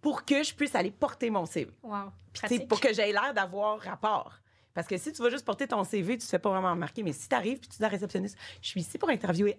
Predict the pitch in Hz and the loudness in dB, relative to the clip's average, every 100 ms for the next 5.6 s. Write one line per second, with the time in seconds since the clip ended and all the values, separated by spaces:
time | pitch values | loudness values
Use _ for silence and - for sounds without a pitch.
0 | 190 160 143 - - - 160 143 - 143 | 0 0 0 -4 -8 -14 -12 -12 -6 -6
1 | - 147 - 160 156 143 143 - - - | -6 -6 2 2 2 0 -6 -6 -12 -18
2 | - - 202 190 247 294 - - 185 220 | -14 0 2 4 4 2 -6 -8 0 0
3 | 254 208 - 170 175 277 175 190 185 156 | 0 -2 -2 0 2 2 2 2 2 0
4 | - 214 202 202 196 180 160 190 185 - | -6 -6 -4 -2 0 0 0 0 2 2
5 | - 233 185 120 - | 0 -2 -4 -2 -2